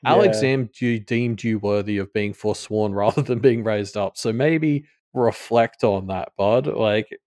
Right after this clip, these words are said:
Speaker 2: <laughs> this is weird advice to be giving out.
Speaker 1: Yeah, I mean, it's weird that, that
Speaker 2: <laughs>
Speaker 1: he's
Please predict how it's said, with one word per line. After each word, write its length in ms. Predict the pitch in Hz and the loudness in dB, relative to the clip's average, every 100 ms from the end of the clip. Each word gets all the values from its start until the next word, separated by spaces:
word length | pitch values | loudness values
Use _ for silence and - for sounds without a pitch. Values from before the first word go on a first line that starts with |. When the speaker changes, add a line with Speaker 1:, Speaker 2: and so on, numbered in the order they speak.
| _ _ - | _ _ -8
Speaker 2:
<laughs> 460 | - _ _ _ | -8 _ _ _
this 180 | 185 - | -2 0
is 100 | 117 | -6
weird 400 | 107 120 151 147 | -4 2 4 6
advice 460 | 131 117 113 117 - | 4 2 2 2 -2
to 80 | |
be 120 | 110 104 | -6 -4
giving 360 | 110 101 98 | -2 0 -2
out. 240 | 95 98 - _ _ | -4 -6 -8 _ _
Speaker 1:
Yeah, 220 | 220 226 - | -2 -2 2
I 120 | 226 | 0
mean, 180 | 233 247 | 0 -2
it's 160 | 254 | -4
weird 420 | 185 185 254 311 262 | -6 -4 -2 0 2
that, 320 | 196 - - _ _ - - - _ _ _ _ - | 0 0 -18 _ _ -10 -10 -10 _ _ _ _ 2
that 360 | 175 175 - | 4 4 2
Speaker 2:
<laughs> 40 | 185 | -2
Speaker 1:
he's 180 | 190 | -2